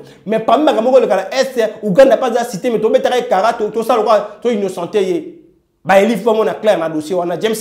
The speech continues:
Kabarebe, à Luaka Yango, na sommet à Luanda, ministre des Affaires étrangères, paix à Martelaka sur Yango. Abi, ça nous avait étonné, on cherche à savoir la précision.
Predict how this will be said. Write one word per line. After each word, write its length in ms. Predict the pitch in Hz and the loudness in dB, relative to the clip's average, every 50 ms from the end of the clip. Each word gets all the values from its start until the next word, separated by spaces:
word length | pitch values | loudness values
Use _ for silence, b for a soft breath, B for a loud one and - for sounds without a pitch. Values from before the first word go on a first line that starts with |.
| - | -4
Kabarebe, 500 | - 185 175 170 175 220 220 208 185 180 B B B B B B B B _ _ | -2 -2 0 0 0 2 2 2 2 0 B B B B B B B B _ _
à 120 | - 147 170 | -2 0 0
Luaka 420 | 180 202 233 226 226 233 226 202 | 4 4 4 6 6 6 6 6
Yango, 360 | 196 220 240 - - - - - - - - - _ _ _ _ _ _ - | 6 6 6 4 4 2 -4 -10 -14 -18 -20 -20 _ _ _ _ _ _ -8
na 280 | 202 190 185 190 180 170 | -4 -4 -2 -4 -4 -6
sommet 320 | - - 190 208 233 247 | -4 -2 2 4 6 6
à 120 | 220 196 | 6 6
Luanda, 560 | 202 247 262 233 214 196 165 - - - - - _ _ _ _ - | 6 4 4 4 2 0 0 -2 -6 -14 -20 -20 _ _ _ _ -8
ministre 240 | 180 220 214 220 185 | -6 -4 -2 -2 -2
des 40 | |
Affaires 140 | - 226 208 190 | 0 0 0 0
étrangères, 360 | - 160 156 147 202 202 202 | -2 -4 -4 -2 -4 -2 0
paix 120 | - 220 220 | 0 -2 0
à 60 | - 160 | -2 -2
Martelaka 440 | 165 151 156 165 175 196 185 185 | -6 -6 -6 -6 -6 -4 -4 -6
sur 200 | 185 - 180 160 | -6 -8 -8 -8
Yango. 460 | 147 147 151 165 165 165 - - - - | -8 -6 -6 -6 -8 -8 -10 -14 -12 -8
Abi, 280 | - 151 156 175 208 196 | -6 -4 -4 -4 -6 -8
ça 80 | - - | -6 -6
nous 140 | 170 151 165 | -6 -4 -2
avait 140 | 185 214 214 | 0 0 0
étonné, 440 | 214 190 165 180 202 214 214 - - - | 0 -2 -4 -4 -4 -6 -6 -10 -14 -10
on 120 | - 160 160 | -8 -8 -8
cherche 160 | - 208 196 | -6 -8 -8
à 20 | |
savoir 460 | 180 - 156 147 170 196 196 196 190 - | -8 -8 -6 -2 0 0 0 -2 -4 -8
la 80 | 147 143 | -12 -10
précision. 460 | 147 151 143 - - 143 175 170 | -10 -10 -12 -12 -12 -10 -10 -10